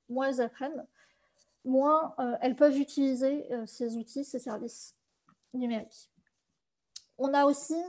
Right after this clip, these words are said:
toutes les personnes en zone rurale. On a encore énormément de zones blanches, euh, en France.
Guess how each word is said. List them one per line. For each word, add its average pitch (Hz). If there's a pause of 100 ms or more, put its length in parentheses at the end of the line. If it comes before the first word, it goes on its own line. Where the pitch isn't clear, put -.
(640)
toutes 330
les 320
personnes 311
en 254
zone 262
rurale. 240
On 233
a 233
encore 240
énormément 285
de 277
zones 254
blanches, 269 (300)
euh, 220
en 226
France. -